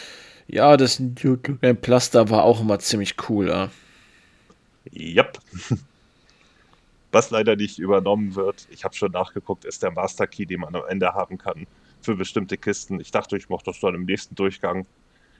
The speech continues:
Speaker 2: Nee, das wird, ausgerechnet das wird nicht übernommen.
Speaker 1: Mm, okay.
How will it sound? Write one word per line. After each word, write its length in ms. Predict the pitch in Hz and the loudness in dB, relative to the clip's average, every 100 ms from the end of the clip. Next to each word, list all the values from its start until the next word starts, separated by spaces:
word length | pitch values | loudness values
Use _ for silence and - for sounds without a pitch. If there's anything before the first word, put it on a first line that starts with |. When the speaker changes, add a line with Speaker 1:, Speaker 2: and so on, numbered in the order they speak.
| _ | _
Speaker 2:
Nee, 400 | - 175 160 160 - _ _ _ | -8 -4 -2 -2 -6 _ _ _
das 240 | 127 - | -10 -8
wird, 180 | 110 92 - - 80 | -6 -6 -6 -12 -4
ausgerechnet 580 | 120 - 101 98 101 | -4 0 0 2 0
das 200 | 101 98 | 0 -2
wird 120 | 101 - | -6 -6
nicht 200 | 95 - | -8 -8
übernommen. 420 | 85 80 76 87 _ _ _ _ _ _ _ - | -6 -6 -6 -10 _ _ _ _ _ _ _ -8
Speaker 1:
Mm, 320 | 117 131 110 | -2 0 2
okay. 360 | 101 - 104 | 2 2 -2